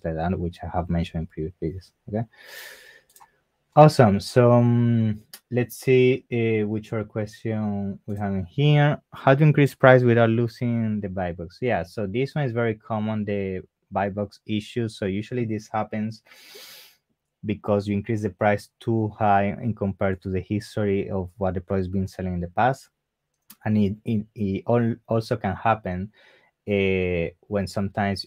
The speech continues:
uh, you don't have defined what we call the minimum maximum pricing. Usually that's the number one reason. Uh,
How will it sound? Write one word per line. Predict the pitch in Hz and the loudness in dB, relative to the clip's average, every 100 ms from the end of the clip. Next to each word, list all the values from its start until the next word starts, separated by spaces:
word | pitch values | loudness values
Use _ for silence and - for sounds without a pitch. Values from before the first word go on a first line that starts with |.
| - | -4
uh, | |
you | 101 95 90 87 98 | -2 0 -2 -2 -2
don't | 98 90 | -2 -4
have | 101 95 | -6 -4
defined | 98 - 98 95 | -6 -4 -2 -2
what | 95 92 | -2 -2
we | |
call | 92 101 | 0 -2
the | 90 | 0
minimum | 92 104 104 98 92 | 2 4 4 2 0
maximum | 90 - - 87 - | -2 -6 -10 -10 -10
pricing. | 101 87 87 80 85 | -6 -6 -6 -12 -8
Usually | 104 104 117 | -8 -4 -4
that's | 95 101 98 | -2 -4 -6
the | - | -6
number | 95 92 90 | -6 -4 -4
one | 90 90 | -4 -4
reason. | 92 185 - 120 127 _ _ _ _ | -4 -4 -4 -4 -4 _ _ _ _
Uh, | 110 101 92 95 90 85 76 | 0 0 2 0 -2 -4 -6